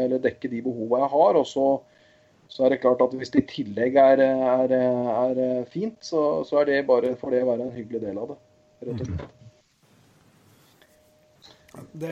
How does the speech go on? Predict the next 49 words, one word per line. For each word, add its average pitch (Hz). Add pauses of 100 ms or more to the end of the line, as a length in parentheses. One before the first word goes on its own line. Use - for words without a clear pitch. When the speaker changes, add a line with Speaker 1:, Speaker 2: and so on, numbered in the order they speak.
Speaker 2:
er 147
Speaker 1:
Så 156
er 117
det, 160 (560)
ja. 185 (640)
Ja. 156
Speaker 2:
Det, 147 (320)
vi 139
holder 120
på 123
å 127
bruke 127
litt, -
eh, 127
tid 123
her, 113
ser 117
jeg, 110
så 120
vi 113
skal 120 (420)
nærme 120
oss, -
men 135 (160)
før 131
vi 131
liksom 131
går 131
over 104
på, 127 (400)
på 127 (160)
avslutning, 117
vi 120
skal 131
se, 117
så 127
kjenner -
jeg 127
at 135
jeg 135
har 139
litt 139
lyst -
til 139
å 131
drille 135
litt -
mer 127
da 123